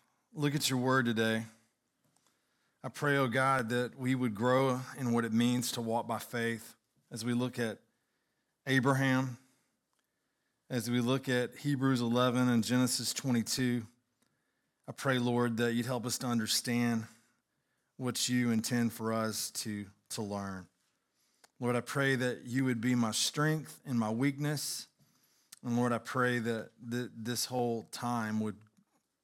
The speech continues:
glorify you. It's in Jesus' name we pray.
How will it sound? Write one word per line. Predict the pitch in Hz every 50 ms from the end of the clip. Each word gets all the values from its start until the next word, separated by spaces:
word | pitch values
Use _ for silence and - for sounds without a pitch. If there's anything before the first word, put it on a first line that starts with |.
| _ _ _ _ - 120
glorify | 117 120 120 117 117 113 110 - 113 107 104
you. | 104 101 98 98 95 95 - _ _ _ _ _ _ _ _ _ _ _ _ _ _ _
It's | - - -
in | 120 110
Jesus' | 110 120 120 113 117 110 - 123
name | 117 113 110
we | 104
pray. | 104 - 113 113 110 107 101 101